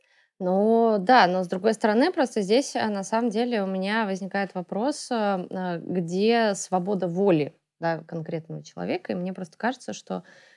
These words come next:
когда говорят про институциональный подход, то, э, ну,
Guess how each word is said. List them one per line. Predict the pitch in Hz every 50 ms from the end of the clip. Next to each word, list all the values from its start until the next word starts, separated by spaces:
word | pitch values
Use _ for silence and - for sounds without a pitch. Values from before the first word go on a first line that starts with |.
| _ _ _
когда | - 185 170 175 170 190 175
говорят | 170 175 180 185 180 190 175 165 165 -
про | _ 170 165 160 160 160 156 -
институциональный | 170 175 160 - - - - 170 - - 185 180 175 170 156 156 160 160
подход, | 160 170 175 - - - 302 427 - _ _
то, | - 220 208 202 196 190 190 185 180 - - - 180 - -
э, | -
ну, | 220 240 202 156